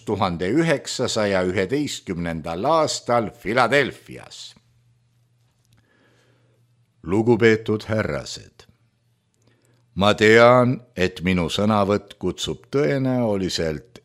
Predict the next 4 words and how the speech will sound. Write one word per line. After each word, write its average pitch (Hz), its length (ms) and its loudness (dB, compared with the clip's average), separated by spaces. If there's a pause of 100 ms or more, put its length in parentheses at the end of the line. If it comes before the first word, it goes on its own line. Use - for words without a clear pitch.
esile 104 720 -2
protesti 98 1200 -6
ja 76 140 -2
pahameelt, 71 1200 -6